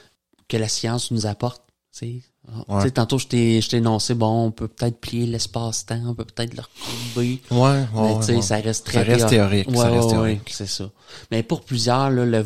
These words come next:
Speaker 1: le, le principe de causalité, comme je te dis, le fait que à chaque cause, on peut associer son effet.
Speaker 2: Exact,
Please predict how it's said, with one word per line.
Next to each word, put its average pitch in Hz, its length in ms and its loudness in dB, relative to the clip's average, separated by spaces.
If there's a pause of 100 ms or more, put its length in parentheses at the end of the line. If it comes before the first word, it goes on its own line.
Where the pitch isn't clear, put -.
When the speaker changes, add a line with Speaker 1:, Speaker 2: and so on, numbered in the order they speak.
Speaker 1:
le, 101 720 -2
le 101 80 -4
principe 113 460 -6
de 113 80 0
causalité, 107 680 -4
comme 104 260 -6
je - 80 -14
te - 80 -10
dis, 101 300 -8
le 113 100 -2
fait - 400 -4
que 107 220 -2 (680)
à 107 120 -8
chaque - 360 -2
cause, 113 400 2 (120)
on - 40 -8
peut - 140 -4
associer - 420 -2
son 107 220 0
effet. 110 460 -2
Speaker 2:
Exact, 107 320 2